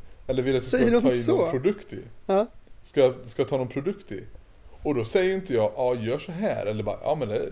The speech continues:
Speaker 1: det, det tycker jag." Och sen, pang. Och sen ser det ut som jag, ja.
Speaker 2: Du, du efterfrågar en till fråga från frisören. "Hur var det nu du ville ha det igen?" Eller,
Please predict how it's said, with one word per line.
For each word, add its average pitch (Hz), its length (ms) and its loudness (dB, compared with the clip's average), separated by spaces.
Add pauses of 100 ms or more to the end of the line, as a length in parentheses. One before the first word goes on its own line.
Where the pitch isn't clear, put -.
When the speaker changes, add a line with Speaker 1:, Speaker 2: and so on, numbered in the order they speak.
(160)
Speaker 1:
det, 214 540 -6
det 156 120 -6
tycker - 240 -10
jag." - 80 -12 (420)
Och - 120 -4
sen, 151 280 -6 (500)
pang. 143 340 4
Och 131 120 -6
sen 131 120 -6
ser 127 200 0
det 123 60 2
ut 123 380 -8
som 123 180 -8
jag, 117 280 0 (720)
ja. - 160 -4 (360)
Speaker 2:
Du, 202 320 0
du 202 240 4
efterfrågar 196 580 4
en 190 160 0
till 220 280 0
fråga 220 340 2
från 190 180 0
frisören. 170 520 0 (140)
"Hur 208 160 2
var 214 200 8
det 226 60 4
nu 196 160 4
du 190 60 0
ville 190 180 4
ha 214 160 2
det 220 80 0
igen?" 147 300 -4
Eller, - 200 -2